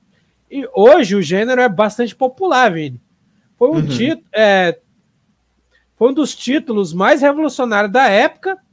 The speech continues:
Speaker 1: mas mesmo hoje, Vini, depois de vinte e três anos do seu lançamento, o s-, é, o seu nível de imersão, realismo,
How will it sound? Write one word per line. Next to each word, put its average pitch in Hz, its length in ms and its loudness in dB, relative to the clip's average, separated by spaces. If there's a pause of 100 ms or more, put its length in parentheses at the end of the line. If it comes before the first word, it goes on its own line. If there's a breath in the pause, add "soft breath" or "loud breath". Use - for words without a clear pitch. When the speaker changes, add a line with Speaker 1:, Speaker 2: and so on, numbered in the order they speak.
(420)
Speaker 1:
mas 214 220 -2
mesmo 277 480 -2
hoje, 226 600 4
Vini, 160 300 -10
depois 233 300 -4
de 208 100 -10
vinte 214 460 -12
e 320 40 -10
três 294 420 -6
anos 220 340 -4
do 156 100 -20
seu 185 160 -12
lançamento, 220 840 -8 (600)
o 196 60 -14
s-, - 260 -16
é, 202 580 2
o 220 120 -8
seu 277 240 0
nível 277 320 -4
de 220 140 -8
imersão, 240 760 -2
realismo, 208 920 -6